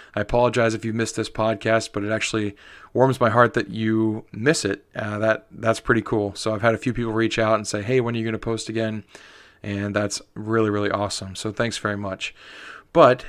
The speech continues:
uh, if you're familiar with this podcast, uh, you know what we're about. Theology and apologetics,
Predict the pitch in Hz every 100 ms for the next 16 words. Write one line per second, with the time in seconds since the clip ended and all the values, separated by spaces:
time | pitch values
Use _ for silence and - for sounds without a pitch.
0 | - 120 113 110 139 131 131 120 131 151
1 | 160 147 131 - 110 110 113 113 110 -
2 | - - 107 104 104 - - 98 123 127
3 | 123 123 101 110 104 104 104 - 123 127
4 | 131 117 113 - 113 101 110 107 101